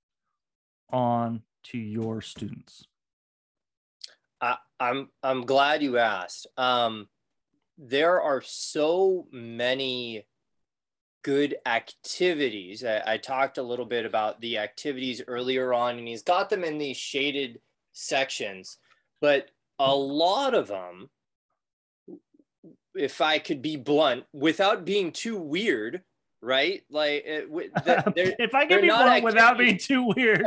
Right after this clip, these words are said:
Speaker 2: <laughs> Well, you know, there,
Speaker 1: <laughs>
Speaker 2: there are some activities, you know, where it's like,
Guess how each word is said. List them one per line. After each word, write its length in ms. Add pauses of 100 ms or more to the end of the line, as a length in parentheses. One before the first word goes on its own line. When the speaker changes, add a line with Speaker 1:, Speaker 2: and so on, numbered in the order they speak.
(280)
Speaker 2:
<laughs> 220 (360)
Well, 280 (240)
you 160
know, 260
there, 280
Speaker 1:
<laughs> 20
Speaker 2:
there 240
are 40
some 240
activities, 800 (140)
you 280
know, 280
where 320
it's 260
like, 340